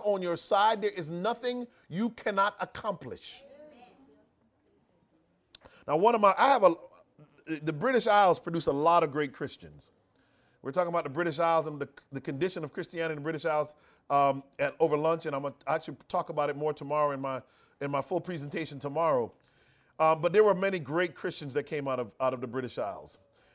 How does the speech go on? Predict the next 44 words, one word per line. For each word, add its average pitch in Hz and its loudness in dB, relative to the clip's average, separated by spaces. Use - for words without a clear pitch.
And 151 -2
I'm 180 0
someone 180 -2
who, 165 2
I, 151 4
when 156 0
I 160 2
go 165 0
to 185 -2
England, 147 -6
I 139 -4
love 160 6
to - -8
go 156 -4
and 147 -6
visit 151 -6
some 151 -4
of 135 -6
the 131 -6
sites 175 -2
of 131 -16
some 165 -8
of 147 -8
these 135 -6
great 147 -4
people. 135 -10
And 131 -10
one 269 6
of 359 -2
my 202 4
heroes, 139 0
uh, 156 6
of 170 2
the, 156 -6
from 175 -4
the 165 0
British 156 -2
Isles, 151 4
a 147 -4
guy 185 4
named, 170 -4
uh, 151 4
Robert 170 2
Mueller. 160 -4